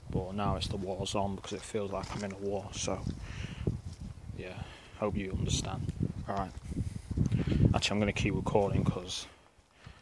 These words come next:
the minute's on thirteen, and I don't like thir-, the number thirteen. One, 'cause it's unlucky, and two, 'cause it's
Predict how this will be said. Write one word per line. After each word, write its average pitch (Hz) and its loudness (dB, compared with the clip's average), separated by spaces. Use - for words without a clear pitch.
the 104 0
minute's 101 2
on 101 6
thirteen, 98 -2
and 101 -6
I - -2
don't 98 2
like 95 -4
thir-, 95 -2
the 113 0
number 98 -2
thirteen. 98 -4
One, 107 6
'cause - 0
it's - 2
unlucky, 101 4
and 92 -6
two, 110 0
'cause 101 2
it's - -2